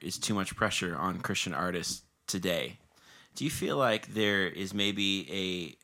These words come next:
a, a pressure to write songs that are a certain way or that say a certain thing, or to stay away from certain topics that might be on their heart?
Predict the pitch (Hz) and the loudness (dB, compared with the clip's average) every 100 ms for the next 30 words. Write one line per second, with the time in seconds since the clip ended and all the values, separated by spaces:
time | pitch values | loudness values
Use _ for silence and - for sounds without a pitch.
0 | _ 92 - 113 - 113 101 98 - 104 | _ -10 0 2 2 2 0 2 0 2
1 | 98 92 87 98 98 - _ _ _ - | 2 0 0 2 2 -2 _ _ _ -2
2 | 117 92 90 95 95 95 82 - _ _ | 2 4 2 -2 -2 0 -2 -4 _ _
3 | _ _ - 101 95 - 110 101 95 92 | _ _ 2 2 4 2 2 0 0 2
4 | 90 113 120 - 101 92 - - 90 92 | 2 -2 -6 -4 -4 -2 -2 -2 -2 0
5 | - 90 104 - 98 90 98 127 _ _ | 0 -2 -4 -4 -2 -2 -2 -8 _ _
6 | _ - _ 107 104 - 107 101 95 95 | _ -20 _ 0 2 2 2 2 4 0
7 | 98 - 101 92 90 85 78 - _ _ | 0 -2 0 2 2 0 -8 -16 _ _
8 | _ - 113 - 92 - 98 - 92 82 | _ 0 0 0 -6 2 2 2 -6 -6
9 | - 95 101 85 - - 104 - 90 82 | -8 -4 0 0 -2 -2 -2 0 -4 -2
10 | 82 80 82 67 | -4 -4 -2 -2